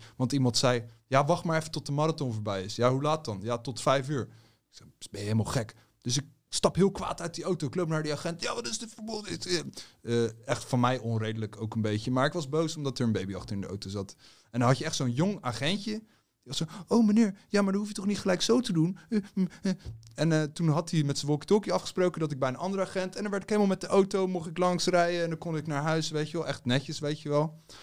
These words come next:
Op een gegeven moment zat ik, eh, ja, ook niet goed. Dronk op de scooter. Eerste keer in mijn leven dat ik moet blazen op de scooter.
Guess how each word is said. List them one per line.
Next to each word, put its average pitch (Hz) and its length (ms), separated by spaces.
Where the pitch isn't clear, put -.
Op 160 140
een - 60
gegeven 196 100
moment 180 200
zat 156 180
ik, 147 180
eh, 139 300
ja, 117 180
ook 143 180
niet 135 120
goed. 113 260
Dronk 147 240
op - 100
de - 60
scooter. 165 380
Eerste 156 200
keer 156 120
in 139 80
mijn 135 120
leven 139 240
dat 123 140
ik 120 60
moet 120 140
blazen 135 320
op 110 80
de 123 60
scooter. 120 400